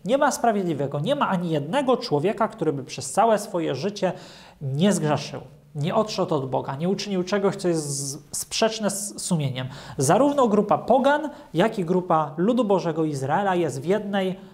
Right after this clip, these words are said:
e, i tej samej sytuacji. Wszyscy są zamknięci w tym dużym nawiasie w grzechu. Jedynym wyjściem jest Chrystus, jest Ewangelia Chrystusa. I mówi dalej,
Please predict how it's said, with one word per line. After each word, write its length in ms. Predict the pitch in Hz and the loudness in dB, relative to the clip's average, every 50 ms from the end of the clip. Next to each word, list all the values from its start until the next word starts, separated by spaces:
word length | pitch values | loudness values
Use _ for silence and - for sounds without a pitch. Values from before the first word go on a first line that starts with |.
| - - - | -20 -12 -6
e, 180 | 180 156 160 - - | -4 -4 -4 -2 -4
i 80 | 160 | -6
tej 300 | 151 - 185 175 175 180 | 0 2 2 4 4 0
samej 440 | 175 - - 170 160 151 160 160 156 | -2 0 0 0 0 0 -4 -4 -4
sytuacji. 680 | 156 - 165 160 165 160 180 160 - - - 139 120 - _ _ _ _ _ _ _ _ _ _ _ _ _ _ _ _ - | -6 -8 -8 -6 -2 0 0 0 0 -6 -10 -12 -16 -20 _ _ _ _ _ _ _ _ _ _ _ _ _ _ _ _ -20
Wszyscy 440 | - - - 214 214 208 - 208 190 | -8 0 0 0 0 0 0 0 0
są 280 | 170 - 185 165 147 143 | 2 2 0 -2 -2 -2
zamknięci 540 | 156 160 147 - - 175 170 160 147 151 | -2 -2 -4 -4 -8 -8 -8 -6 -8 -10
w 80 | 147 - | -10 -8
tym 260 | - - 135 127 127 | -8 -8 -8 -8 -2
dużym 500 | 127 190 226 196 175 185 190 180 180 185 - - - - - - | 0 2 2 2 4 2 2 0 0 -4 -8 -10 -18 -20 -14 -4
nawiasie 600 | 151 147 143 139 160 165 165 160 - 160 156 156 156 - - - - - - | 0 0 2 4 4 2 2 0 -2 -2 -2 -2 -4 -6 -16 -20 -16 -10 -8
w 380 | 135 127 131 151 180 185 175 185 - - - | -8 -8 -2 0 2 2 2 0 -4 -12 -10
grzechu. 560 | 147 127 117 120 - 147 131 - - - - - - - - _ - - - _ _ _ _ _ _ _ _ _ - | -8 -4 -2 2 2 2 0 0 -6 -12 -14 -16 -18 -20 -20 _ -20 -20 -20 _ _ _ _ _ _ _ _ _ 0
Jedynym 500 | 139 135 131 185 240 233 208 175 147 127 | 0 2 4 4 4 4 2 2 2 2
wyjściem 640 | 139 151 156 143 - - - 151 143 156 160 160 165 - - - _ _ | 2 2 2 2 -2 -4 -2 -2 -2 -2 -2 -6 -10 -12 -14 -20 _ _
jest 480 | - 131 127 147 143 135 - - - - | -6 0 2 2 2 2 -2 -6 -8 -12
Chrystus, 560 | - - - 160 147 147 - - 139 123 - | -12 -6 -2 -2 -2 -2 -2 -6 -8 -10 -6
jest 200 | 151 135 - - | -6 -8 -4 -4
Ewangelia 600 | 147 - 143 131 127 135 151 147 135 127 127 123 - - - - - | -2 -2 -2 -2 0 -2 0 0 0 -2 -4 -6 -10 -16 -20 -20 -18
Chrystusa. 600 | - - 139 - - - 147 135 - - - - - - - - - - - - - - - _ | -8 -6 -6 -6 -4 -6 -6 -6 -6 -8 -10 -10 -10 -14 -20 -20 -20 -20 -20 -20 -20 -20 -14 _
I 80 | - 135 | 4 4
mówi 200 | - 262 269 226 | 6 6 6 6
dalej, 440 | 180 185 180 151 139 131 - - | 6 6 6 4 4 2 0 -4